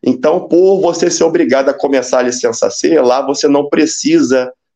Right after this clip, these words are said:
inicialmente tá comprovando experiência, não é? Qualquer pessoa pode fazer o curso da T S A, a T F A inicialmente.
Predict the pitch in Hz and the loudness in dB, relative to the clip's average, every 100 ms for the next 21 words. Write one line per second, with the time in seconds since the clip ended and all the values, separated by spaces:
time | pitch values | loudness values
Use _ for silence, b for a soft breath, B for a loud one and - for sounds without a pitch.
0 | _ - 127 135 131 123 117 123 127 123 | _ -2 2 2 0 0 0 0 -2 -4
1 | 120 127 127 131 120 123 127 - 135 135 | -2 -2 0 0 0 0 -2 -2 0 2
2 | 113 110 110 - - _ _ _ - 87 | 2 -2 -6 -12 -14 _ _ _ -8 -4
3 | 92 107 131 - _ _ _ 135 127 - | -2 -2 -4 -8 _ _ _ -2 -2 0
4 | 151 - 139 - 131 143 - 123 117 - | -2 0 -2 0 0 0 0 -2 -2 -4
5 | 107 117 117 120 117 - 107 113 107 - | -2 -2 0 -2 -2 -4 -2 -4 -4 -2
6 | 104 95 - 117 113 - 110 107 101 104 | -2 -2 -2 -4 -2 -2 0 0 -4 -4
7 | 98 92 71 - | -2 -4 -6 -10